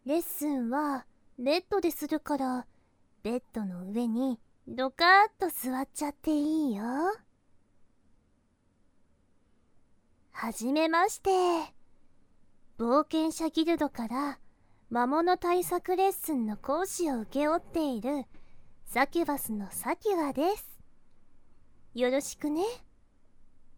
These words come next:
<laughs> 緊張しなくていいよ。リラックス、リラックス。僕、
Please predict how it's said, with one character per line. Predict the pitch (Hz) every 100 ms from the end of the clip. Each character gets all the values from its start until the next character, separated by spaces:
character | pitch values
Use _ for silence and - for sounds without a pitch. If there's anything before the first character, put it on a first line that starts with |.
| - - - -
<laughs> | 381 - 415 523 - - 807 640 539 - - - _ _
緊 | - 240 311 330
張 | - 320 320
し | 311 330
な | 320 339
く | -
て | - 226
い | 202 233 359 381 330 277
い |
よ。 | 262 294 381 359 302 240 - - _ _ - - - -
リ | 226
ラ | 196 233
ッ | 254 _
ク | 220
ス、 | - 196 180
リ | 180 180
ラ | 190 277
ッ | -
ク | 427
ス。 | 381 - 320 294 269 - - - _ _ _ _ - - - _ _ _ _ _ _ _ _ _ _ _
僕、 | 254 302 - 320 285 254